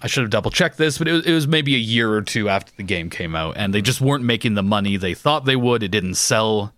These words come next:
very well 'cause it was shitty. Um, people weren't buying their cosmetics 'cause it was shitty. <laughs> So they said, "Okay, we're just, we're gonna monetize the fuck out of the small player base we do have.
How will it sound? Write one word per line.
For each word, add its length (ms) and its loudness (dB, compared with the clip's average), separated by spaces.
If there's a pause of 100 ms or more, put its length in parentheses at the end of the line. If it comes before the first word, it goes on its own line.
(120)
very 240 2
well 260 2
'cause 160 -4
it 60 -6
was 100 -4
shitty. 500 0 (460)
Um, 500 -2 (320)
people 300 -2
weren't 260 -2
buying 440 0
their 120 -2
cosmetics 840 -2 (440)
'cause 180 -4
it 80 0
was 120 -2
shitty. 800 0
<laughs> 40 -6 (840)
So 500 2
they 200 2
said, 280 0
"Okay, 460 2 (640)
we're 240 2
just, 260 0
we're 260 2
gonna 180 2
monetize 640 0
the 100 -2
fuck 320 -2
out 120 0
of 80 -2
the 80 0
small 400 0
player 300 -2
base 280 -2
we 140 -2
do 160 -2
have. 320 -8